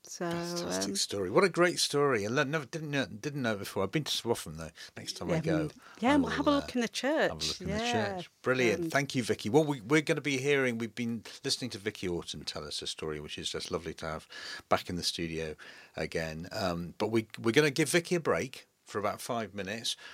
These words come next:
Speaker 2: while we hear a different story, <laughs> or a different storyteller,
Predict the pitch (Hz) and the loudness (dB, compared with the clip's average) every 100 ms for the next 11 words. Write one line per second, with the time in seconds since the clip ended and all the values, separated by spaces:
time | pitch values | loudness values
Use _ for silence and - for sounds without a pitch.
0 | - 117 113 107 110 117 127 107 170 165 | -6 4 6 6 2 4 4 4 2 2
1 | 160 123 - - 113 98 110 85 - - | 0 2 2 4 4 4 2 -2 -10 -18
2 | - 107 101 - 104 107 110 - 110 104 | -6 -4 0 0 0 -2 -2 4 4 4
3 | - 87 78 | 2 -4 -4